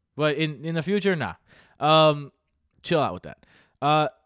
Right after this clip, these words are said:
but how do you f-, how do you feel about these pass catching options? Because Michael talked about Drew Brees. He's obviously gonna be throwing the ball to somebody. How do you feel about these pass catching options?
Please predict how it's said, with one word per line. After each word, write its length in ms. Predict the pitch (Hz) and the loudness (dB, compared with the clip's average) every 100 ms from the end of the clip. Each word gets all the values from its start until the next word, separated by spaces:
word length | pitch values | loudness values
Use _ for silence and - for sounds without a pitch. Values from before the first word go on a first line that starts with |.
| _ _ | _ _
but 260 | 135 185 160 | 2 4 4
how 160 | 185 | 4
do 60 | 220 | 4
you 80 | 277 | 2
f-, 200 | - - | -2 -2
how 120 | 190 | 2
do 60 | 233 | 2
you 60 | |
feel 100 | 262 | 2
about 140 | 269 262 | 2 2
these 140 | 240 | -2
pass 240 | - 226 226 | 2 2 4
catching 300 | 185 151 143 | 0 0 -4
options? 300 | 123 135 123 | -6 -8 -12
Because 320 | 120 143 127 | -8 -8 -6
Michael 240 | 147 170 | -6 -4
talked 240 | 185 180 165 | 0 -2 0
about 200 | 175 156 | 0 0
Drew 160 | 151 | -2
Brees. 320 | 139 156 147 131 | -4 -4 -4 -6
He's 200 | 147 143 | -8 -4
obviously 340 | 147 165 170 | -2 -2 -6
gonna 140 | 160 | -6
be 80 | 151 | -8
throwing 240 | 139 151 143 | -6 -6 -6
the 60 | |
ball 220 | 135 139 | -2 -2
to 100 | 131 | -2
somebody. 540 | 117 165 160 113 107 113 _ _ | -2 0 0 -4 -10 -12 _ _
How 140 | - 143 | -8 -6
do 60 | |
you 60 | 170 | -6
feel 240 | - 160 | -6 -6
about 260 | 151 143 131 | -4 -4 -6
these 320 | 135 127 - | -10 -12 -14
pass 240 | - 127 113 | -12 -12 -12
catching 260 | 110 98 | -14 -14
options? 360 | 95 - - | -18 -20 -20